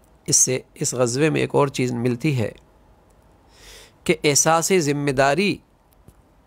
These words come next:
आपके साथियों को किस कदर थी। अल्लाह के नबी सल्लल्लाहु अलैहि वसल्लम ने जब उन दो साथियों को नाके पे मुकर्रर किया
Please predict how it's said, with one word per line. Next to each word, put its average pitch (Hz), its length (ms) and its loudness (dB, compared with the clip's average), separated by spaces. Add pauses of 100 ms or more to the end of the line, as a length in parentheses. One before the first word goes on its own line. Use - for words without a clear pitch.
(440)
आपके 131 300 -2
साथियों 135 420 0
को 143 120 -4
किस - 240 -2
कदर 139 300 2 (760)
थी। 95 220 -4 (840)
अल्लाह 127 180 2
के 131 100 -4
नबी 120 220 -4
सल्लल्लाहु 113 360 -2
अलैहि 113 100 -6
वसल्लम 131 360 -4
ने 131 140 -6
जब 117 160 -6
उन 123 180 -6
दो 139 160 -2
साथियों 151 440 -2
को - 220 -8 (460)
नाके 135 380 -2
पे 143 120 -4
मुकर्रर 147 400 -2
किया 107 240 -10